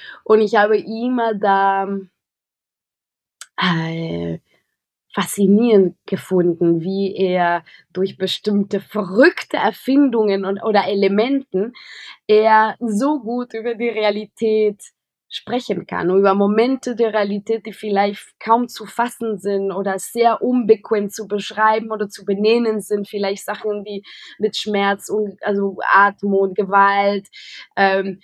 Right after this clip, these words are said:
Familiensituationen, Inzest, ich weiß nicht, diese schrecklichen Sachen, die wir kaum erha-, kaum ertragen können.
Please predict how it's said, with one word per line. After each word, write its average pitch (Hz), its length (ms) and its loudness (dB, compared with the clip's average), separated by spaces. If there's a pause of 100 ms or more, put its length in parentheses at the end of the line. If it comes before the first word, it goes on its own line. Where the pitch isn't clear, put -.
(140)
Familiensituationen, 220 1200 0
Inzest, 208 720 0
ich 226 140 -8
weiß 226 240 2
nicht, 202 140 -6
diese 240 280 0 (280)
schrecklichen 285 600 0
Sachen, 269 320 0
die 254 80 -2
wir 240 160 0
kaum 240 260 2
erha-, - 240 -4 (160)
kaum 233 460 2
ertragen 233 720 2
können. 185 360 0